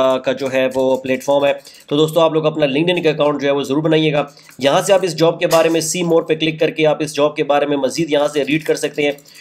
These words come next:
तमाम इन्फॉर्मेशन जो है दोस्तों वो आपको यहाँ पे मिल जाएगी कि इस जॉब के लिए क्या-क्या रिक्वायरमेंट्स हैं और किस तरीके से आपको अपनी सीवी जो है वो मेंटेन करनी है। यहाँ पे आप देख सकते हैं तमाम इन्फॉर्मेशन गिवन है।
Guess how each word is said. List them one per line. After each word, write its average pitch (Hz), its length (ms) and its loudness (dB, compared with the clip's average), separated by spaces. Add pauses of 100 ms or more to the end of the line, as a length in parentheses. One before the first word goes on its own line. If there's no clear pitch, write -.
(160)
तमाम 208 480 6
इन्फॉर्मेशन 180 640 0
जो 160 100 0
है 165 60 4
दोस्तों 156 280 -2
वो 165 60 2
आपको 160 220 2
यहाँ 147 200 2
पे 156 120 -2
मिल 151 200 -2
जाएगी 156 320 0 (360)
कि 160 80 2
इस 156 140 -2
जॉब 156 280 0
के 156 100 0
लिए 156 100 2
क्या-क्या 156 320 0
रिक्वायरमेंट्स 147 640 0
हैं 147 200 2
और 139 560 2
किस 160 160 -4
तरीके 160 300 0
से 147 260 -2 (300)
आपको 143 640 2
अपनी 143 140 -4
सीवी 165 300 -2
जो 151 140 -2
है 151 60 4
वो 151 140 0
मेंटेन 143 380 0
करनी 147 280 0
है। 147 60 2
यहाँ 135 200 0
पे 139 120 -2
आप 135 180 2
देख 143 140 -4
सकते - 240 -4
हैं 139 100 -2
तमाम 135 260 0
इन्फॉर्मेशन 131 480 -4
गिवन 127 200 0
है। 127 100 -4